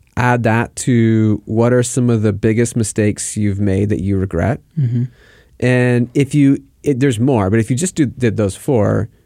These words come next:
Speaker 2: Yeah.
Speaker 1: you would start to have arrows that point in a direction.
Speaker 2: Yeah.
Speaker 1: Give that direction a name.
Speaker 2: <clears throat> So that's, that's some heavy reflection. I mean,
Speaker 1: Yeah.
Speaker 2: that's, that's not, that's <laughs> not an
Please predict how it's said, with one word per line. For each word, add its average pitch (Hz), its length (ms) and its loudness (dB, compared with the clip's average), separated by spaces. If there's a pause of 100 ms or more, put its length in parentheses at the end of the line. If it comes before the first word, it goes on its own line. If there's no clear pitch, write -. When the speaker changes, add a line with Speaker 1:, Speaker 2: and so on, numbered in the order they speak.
Speaker 2:
Yeah. 117 140 -4
Speaker 1:
you 135 120 4
would 135 100 2
start 135 300 -2
to 147 60 -2
have 139 260 0
arrows 110 380 2
that 117 140 -2
point - 240 -2
in 95 120 -2
a 92 80 -2
direction. 95 640 -4
Speaker 2:
Yeah. 113 260 -4
Speaker 1:
Give 120 200 0
that 117 140 0
direction 101 400 -2
a - 40 -4
name. - 760 0
Speaker 2:
<clears throat> - 60 -20 (640)
So 120 420 0 (800)
that's, 147 420 -4
that's 143 200 -2
some 156 280 -2 (180)
heavy 139 220 -2
reflection. 120 560 -4 (440)
I 120 80 -2
mean, 117 160 2
Speaker 1:
Yeah. 113 140 2
Speaker 2:
that's, 98 160 0
that's 131 220 -2
not, 156 200 0 (160)
that's 135 300 -2
<laughs> - 260 -4
not 139 340 2
an 123 420 0